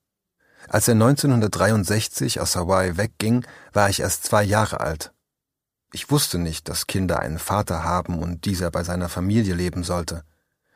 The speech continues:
Ich kannte ihn nur von den Geschichten, die meine Mutter und meine Großeltern mir erzählten.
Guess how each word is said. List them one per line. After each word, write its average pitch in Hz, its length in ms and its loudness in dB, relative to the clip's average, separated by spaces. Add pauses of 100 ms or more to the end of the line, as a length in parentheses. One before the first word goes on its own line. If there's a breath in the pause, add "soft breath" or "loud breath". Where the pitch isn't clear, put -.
(100)
Ich - 100 -8
kannte 147 280 0
ihn 107 180 2
nur 135 160 4
von 117 220 2
den 107 140 2
Geschichten, 110 580 -2
die 107 80 -2
meine 87 240 0
Mutter 107 340 0
und 87 100 -2
meine 87 220 -4
Großeltern 90 640 -2
mir 90 140 -2
erzählten. 82 600 -6